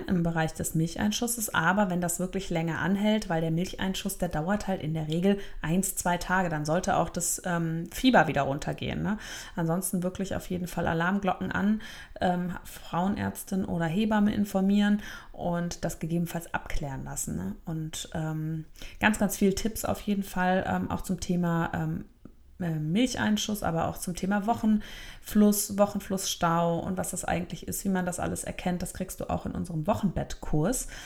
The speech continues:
ähm, unserem Online-Kurs, wo wir dich auf das Wochenbett vorbereiten und dich, ähm, in deinem Wochenbett begleiten mit vielen Tipps. Ähm, da haben wir da auch nochmal ganz, ganz viel Informationen, ähm, was man auch, ähm, ja,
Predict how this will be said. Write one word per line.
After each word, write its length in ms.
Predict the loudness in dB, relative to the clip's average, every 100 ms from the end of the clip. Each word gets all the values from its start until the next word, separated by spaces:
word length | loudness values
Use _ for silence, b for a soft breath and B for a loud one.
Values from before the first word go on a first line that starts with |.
| B B -6
ähm, 260 | -4 -2 -2
unserem 280 | -4 -6 -2
Online-Kurs, 600 | 0 0 0 -2 -2 -2
wo 100 | -4
wir 80 | -4
dich 220 | -4 -6
auf 100 | -8
das 220 | -8 -6
Wochenbett 460 | -6 -4 -2 -4 -6 -6
vorbereiten 840 | 0 2 2 0 0 0 -2 -2
und 240 | -4 -4
dich, 320 | -4 -6 -8 -4
ähm, 260 | -2 -2 6
in 160 | 6
deinem 280 | 8 4 2
Wochenbett 840 | 0 -2 -8 -8 -8 -4 -4 -4 -6
begleiten 560 | -4 -2 2 2 0 -2
mit 140 | -2
vielen 320 | -2 0 0
Tipps. 420 | 0 -4 -4 -8 -10 B B B B -4
Ähm, 360 | -2 -2 -2 -4
da 400 | -4 -2 -2 -4
haben 180 | -2
wir 100 | 0
da 280 | 0 0 0
auch 40 | 0
nochmal 200 | -2 -2
ganz, 200 | -4 -2
ganz 200 | -6 -4
viel 180 | -4
Informationen, 800 | -4 -4 -4 -6 -4 0 0 0 B B B -6
ähm, 380 | -2 -2 -4 -6 -8
was 220 | -4 -2 -2
man 180 | -2
auch, 260 | -2 -4 -6 B B -6
ähm, 400 | -4 -2 -4 -4
ja, 180 | -2 -2